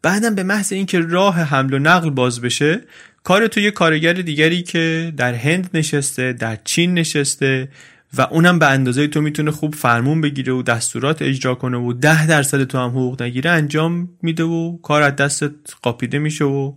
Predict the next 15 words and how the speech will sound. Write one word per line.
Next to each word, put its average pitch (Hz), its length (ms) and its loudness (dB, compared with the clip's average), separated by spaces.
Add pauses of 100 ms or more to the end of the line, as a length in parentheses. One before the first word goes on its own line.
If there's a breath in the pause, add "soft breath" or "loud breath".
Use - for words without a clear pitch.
تمام 107 300 -6
شد. - 180 -18 (680)
این 170 180 0
قصه 143 280 4
الان 196 240 2
دیگه 190 120 -2
فقط 175 360 0
برای 160 220 2
کارگرها 131 640 2
نیست، 185 360 -2
دلال 120 500 0
سهام، 156 560 -2
کارمند 123 580 -2
آژانس 120 480 -2
مسافرتی، 120 1080 -2